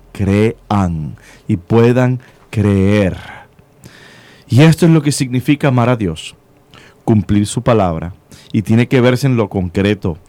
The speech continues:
tiene que verse en lo tangible. Tienes que hacer de Dios tu prioridad y todo lo demás va a caer en su lugar. Porque eres un buen esposo, porque amas a Dios. Porque eres un buen padre, porque amas a Dios. Porque eres un buen sacerdote, porque amas a Dios.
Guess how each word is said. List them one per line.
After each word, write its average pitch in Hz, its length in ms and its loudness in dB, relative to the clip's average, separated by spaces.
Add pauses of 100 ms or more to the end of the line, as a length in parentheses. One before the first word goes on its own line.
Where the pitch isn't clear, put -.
(200)
tiene 120 220 2
que 127 120 0
verse 117 280 0
en 127 80 0
lo 110 140 0
tangible. 95 760 -2 (240)
Tienes 139 280 2
que 143 100 0
hacer 135 260 0
de 123 100 0
Dios 127 300 -2
tu 180 160 0
prioridad 127 560 2
y 120 100 -6
todo 139 260 -2
lo 147 120 2
demás 135 440 0
va 117 80 0
a 117 60 -4
caer 110 480 0 (240)
en 107 120 -4
su 110 160 -4
lugar. 90 340 -2 (180)
Porque 113 300 -2
eres 117 200 -2
un 120 120 -2
buen 123 120 0
esposo, 131 600 -2
porque 95 260 -8
amas 92 280 -4
a 104 80 -2
Dios. 90 340 -4 (200)
Porque 113 240 -2
eres 120 180 0
un 123 100 -2
buen 127 160 0
padre, 147 400 2
porque - 320 -10
amas 90 280 -4
a 98 60 -4
Dios. 87 320 -4 (180)
Porque 135 340 2
eres 139 180 2
un 131 120 -2
buen 135 160 0
sacerdote, 143 640 0 (200)
porque 104 300 -4
amas 95 320 -2
a 98 40 -6
Dios. 87 340 -4